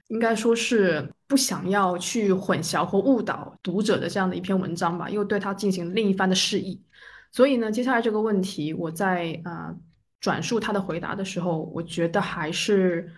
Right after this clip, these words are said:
一个挺重要的问题，从，从严肃性来讲，我觉得他还是个挺重要的问题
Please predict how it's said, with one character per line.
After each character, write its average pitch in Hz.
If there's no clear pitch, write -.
一 190
个 196
挺 170
重 233
要 196
的 175
问 170
题， 165
从， 175
从 170
严 175
肃 262
性 185
来 -
讲， -
我 175
觉 175
得 -
他 -
还 175
是 180
个 185
挺 -
重 185
要 165
的 165
问 -
题 -